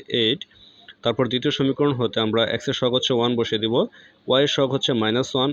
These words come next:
আমরা মাইনাস ওয়ানে ক্লিক করে তা বসিয়ে দিব। তারপর ধ্রুবক হচ্ছে টু, তো আমরা টু তে ক্লিক করে টু বসিয়ে দিব। এখন আমরা যদি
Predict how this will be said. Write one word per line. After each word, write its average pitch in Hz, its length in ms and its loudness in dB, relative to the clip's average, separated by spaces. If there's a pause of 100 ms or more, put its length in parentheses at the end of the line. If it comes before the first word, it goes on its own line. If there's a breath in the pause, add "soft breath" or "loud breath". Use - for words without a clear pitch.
আমরা 110 220 0
মাইনাস 113 280 0
ওয়ানে 131 220 0
ক্লিক 127 240 -2
করে 135 120 4 (100)
তা 117 60 2 (100)
বসিয়ে 110 260 -2
দিব। 110 120 -2 (500 loud breath)
তারপর 117 300 0
ধ্রুবক 127 320 2
হচ্ছে 143 180 0 (100)
টু, 117 100 0 (120)
তো 123 140 -2
আমরা 110 140 0 (100)
টু 123 160 0
তে 143 140 -2
ক্লিক 131 220 -2
করে 139 140 2 (360)
টু 151 60 0 (100)
বসিয়ে 107 280 -2
দিব। 101 100 -4 (1600 loud breath)
এখন 135 220 0 (240)
আমরা 120 260 2
যদি 110 220 0